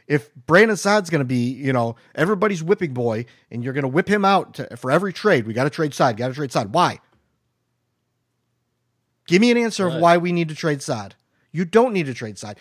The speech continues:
Speaker 1: You need more Brandon Saads out there.
Speaker 2: Well, that was the other thing that, that people were throwing out when I would ask the question, you know, "Well, what do the Hawks have to give up to be buyers at the deadline?"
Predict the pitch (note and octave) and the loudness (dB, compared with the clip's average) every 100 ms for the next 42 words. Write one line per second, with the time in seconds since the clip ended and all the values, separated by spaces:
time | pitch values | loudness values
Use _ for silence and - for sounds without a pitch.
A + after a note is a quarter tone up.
0 | _ D#3 G3+ F#3 A3 E3+ G3 F3+ D3+ C#3 | _ -4 0 0 0 2 2 2 2 0
1 | C3+ B2 C3+ B2 D#3 G3+ - - _ _ | 0 -2 -2 0 0 -2 -8 -18 _ _
2 | _ _ _ _ _ _ _ _ _ _ | _ _ _ _ _ _ _ _ _ _
3 | C3 D#3+ F#3+ A#2 C3 C3+ B2+ A#2 A2+ G#2 | 2 2 2 -2 -2 -2 -2 -4 -6 -4
4 | G2 - A2+ - B2 A#2 G#2+ - A2+ A2 | -12 -8 -8 -2 -2 -2 -6 -2 -2 0
5 | G#2 G#2+ A2+ A#2+ A#2+ A#2 A#2 A#2 B2+ A2+ | -2 -2 2 6 6 4 0 -2 2 2
6 | A#2 A2+ G2 G2 - - - _ B2 A2+ | 2 0 0 -8 -20 -20 -20 _ 2 4
7 | G#2+ A2 A2 A#2 G3+ A#3 D3 D3 C#3+ D3+ | 4 4 4 4 4 4 4 2 2 0
8 | B2 B2 A2+ B2 A#2+ A#2+ - A2 G2+ G2+ | 0 -2 2 2 2 0 -4 -8 -6 -6
9 | G#2+ A2+ A2 G2+ G2+ G2 F#2+ A#2+ D#3 F#2 | -2 2 0 0 -6 -8 -4 0 0 -2
10 | D#2+ | -10